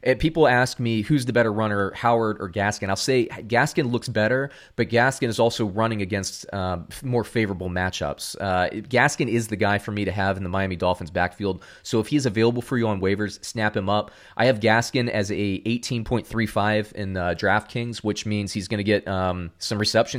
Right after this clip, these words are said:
he's gonna get some yardage, could find the end zone as well. He's a start grade for me, Myles Gaskin. Jordan Howard, you know, while Miami's offensive line can't handle kind of goal line situations,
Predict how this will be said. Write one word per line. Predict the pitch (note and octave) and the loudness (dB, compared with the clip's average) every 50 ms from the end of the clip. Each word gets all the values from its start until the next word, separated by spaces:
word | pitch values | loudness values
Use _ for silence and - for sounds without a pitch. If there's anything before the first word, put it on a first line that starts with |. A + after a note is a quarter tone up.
| G#2+ | -6
he's | G#2+ G2 | -6 -6
gonna | F#2+ A2 G2+ | -4 -4 -4
get | G2 G#2 G2 | -2 -4 -4
some | - G2+ F#2+ | -4 -4 0
yardage, | F#2+ G2 G2+ G#2 G#2+ G2+ - | 2 2 2 2 0 -4 -6
could | - G#2 - | -8 -8 -6
find | - G#2 G2 G2 | -6 -4 -4 -4
the | F#2 - | -6 -6
end | G2+ G2 | -8 -6
zone | F2+ - G2 F2+ | -6 -6 -8 -8
as | E2 | -6
well. | F#2 G2 G2+ G2+ G2+ F#2+ - - - - - _ | 0 2 2 4 2 0 -2 -10 -20 -20 -10 _
He's | - B2 G#2 | -4 -4 -2
a | A2 | -2
start | - - - B2+ A#2+ A#2+ B2 - - A2 | -4 0 4 4 4 4 4 0 -4 -4
grade | G2 G#2 A2 G#2+ G#2 | 0 2 2 2 0
for | - - | -2 -4
me, | G#2 G2 F#2 D2+ - | -4 -4 -4 -6 -4
Myles | - F#2+ F#2+ F#2+ F#2+ F#2+ | -4 -2 0 0 0 0
Gaskin. | G2+ F#2+ F#2 F2+ - - D#2+ | 0 0 0 -2 -4 -8 -8
Jordan | D#2 A2+ A#2 B2 A#2 G#2+ | -4 -4 -2 -2 -2 -2
Howard, | A2 A#2+ B2 C3 C3+ C3+ B2+ - - - - - - - _ | -2 0 2 2 2 2 0 -4 -10 -20 -20 -20 -20 -14 _
you | - A2 | -2 0
know, | G#2 | 0
while | F#2+ F#2 G#2 A2+ A#2+ B2+ | 4 6 6 6 6 6
Miami's | B2 A#2 A2+ A2 A2 A2+ A#2 A2+ A2 G2+ F#2+ - - | 4 4 4 4 2 2 2 0 -2 -2 -4 -2 0
offensive | - G2+ G2+ - A#2 G2+ - F#2+ | 2 2 2 2 -2 -2 -2 -4
line | F#2+ G#2 G#2 G#2 F#2 | -2 -2 -2 -2 -4
can't | - - - A#2 G#2+ A2 G#2+ | -6 -6 -4 -2 -2 -2 -4
handle | - - A2 G#2 G2+ G2+ A2 G#2 | -4 -4 -2 -2 0 0 0 -2
kind | G#2 - G#2+ F#2+ | 0 -2 -2 -2
of | F2+ F2 | 0 0
goal | G2 G2 G#2 | 2 2 2
line | G#2 G#2+ G#2+ G#2 | 2 2 0 0
situations, | - - G#2+ - - G#2+ G#2+ A2 A2 - B2 A2+ A2+ - | -2 -4 -4 0 0 2 2 2 0 -2 -6 -6 -6 -10